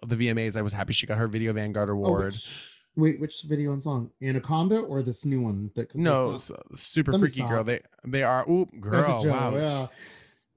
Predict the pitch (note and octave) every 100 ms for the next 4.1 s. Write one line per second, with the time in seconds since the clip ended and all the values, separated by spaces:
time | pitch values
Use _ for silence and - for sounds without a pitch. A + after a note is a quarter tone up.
0 | _ C4+ C#4+ D4 F3 F#3 F#3+ F#3 C4+ D4
1 | A#3 A3 - G#3 D#3+ B2 - F#3+ A3+ -
2 | C4 A3+ G#3+ D#3+ C#3 B2+ D3 B2 D#3 -
3 | A#3 G#3 - E3 D#3+ D#3 C3+ C#3 C#3 B2+
4 | C3